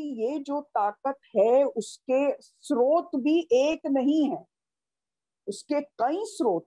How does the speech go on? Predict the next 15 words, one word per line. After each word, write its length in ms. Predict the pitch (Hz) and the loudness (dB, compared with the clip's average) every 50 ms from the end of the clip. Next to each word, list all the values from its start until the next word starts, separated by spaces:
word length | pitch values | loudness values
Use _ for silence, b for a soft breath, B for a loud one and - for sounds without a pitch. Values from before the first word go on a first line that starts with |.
| _ - | _ -20
हैं। 100 | - - _ _ _ _ _ _ _ _ _ _ _ _ _ _ _ _ _ _ _ _ _ _ _ _ | -20 -20 _ _ _ _ _ _ _ _ _ _ _ _ _ _ _ _ _ _ _ _ _ _ _ _
तो 60 | - 240 | -4 -4
अब 140 | 233 - _ - | -4 -4 _ -2
क्या 160 | 302 302 269 | -2 0 0
गांधी 400 | 277 220 208 208 233 240 294 302 | 0 0 0 0 0 0 0 0
जी 160 | 277 320 320 | 2 0 -2
से 180 | 320 330 311 262 | 0 -2 -4 -2
ज्यादा 440 | 214 220 208 - 226 - 277 302 | -2 -2 -2 -2 0 0 -2 -4
power 480 | 302 _ - 233 196 202 214 254 269 277 | -4 _ -4 -4 -4 -2 -2 -2 -2 -2
में 140 | 277 285 269 - | -4 -8 -8 -6
कौन 240 | 247 233 247 254 233 | -4 -4 -4 -4 -4
रहा 240 | 196 180 170 170 170 | -8 -8 -6 -6 -8
होगा? 360 | 160 151 139 - _ - _ _ _ _ _ _ _ - | -8 -10 -16 -20 _ -20 _ _ _ _ _ _ _ -2
और 140 | - 233 269 | -2 0 2
उनकी, 300 | 285 277 269 277 320 330 | 2 0 0 0 0 -2